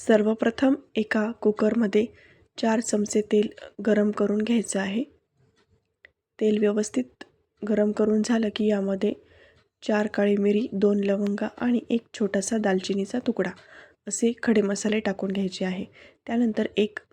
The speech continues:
मोठा कांदा बारीक कापून घ्यायचा आहे. कांद्यामध्ये चिकन शिजवलं की सूपलाही एक प्रकारचा दाटसरपणा येतो आणि चविष्ट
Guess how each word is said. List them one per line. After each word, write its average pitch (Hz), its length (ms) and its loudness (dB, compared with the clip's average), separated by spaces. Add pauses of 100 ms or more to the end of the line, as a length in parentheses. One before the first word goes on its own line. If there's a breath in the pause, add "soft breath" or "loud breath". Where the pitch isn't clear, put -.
मोठा 220 260 0
कांदा 196 360 0
बारीक 196 380 0
कापून 202 320 -2
घ्यायचा 190 340 -2
आहे. 185 180 -4 (640 soft breath)
कांद्यामध्ये 214 560 2
चिकन 196 340 -4
शिजवलं 202 460 0 (100)
की 220 60 0
सूपलाही 208 680 0
एक 220 180 0 (840 loud breath)
प्रकारचा 208 440 -2
दाटसरपणा 202 680 -2
येतो 190 360 -6
आणि 214 200 -2 (120)
चविष्ट 214 380 -2